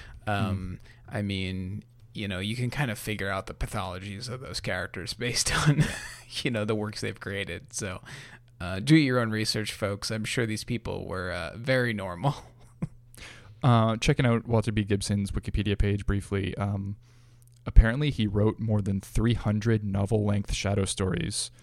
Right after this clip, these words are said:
Speaker 1: Damn.
Speaker 2: writing up to ten thousand words a day to satisfy public demand.
Speaker 1: I did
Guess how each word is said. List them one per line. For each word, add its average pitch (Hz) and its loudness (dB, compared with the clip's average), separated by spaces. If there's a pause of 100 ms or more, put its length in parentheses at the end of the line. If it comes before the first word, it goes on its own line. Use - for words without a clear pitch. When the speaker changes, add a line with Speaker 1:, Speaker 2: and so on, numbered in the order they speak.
(120)
Speaker 1:
Damn. 123 -2
Speaker 2:
writing 113 4
up 107 0
to 107 0 (140)
ten 120 6
thousand 107 2
words 98 2
a 95 0
day 92 -2 (920)
to - 4
satisfy 101 2
public - 0
demand. - -2 (160)
Speaker 1:
I 131 0
did 120 -2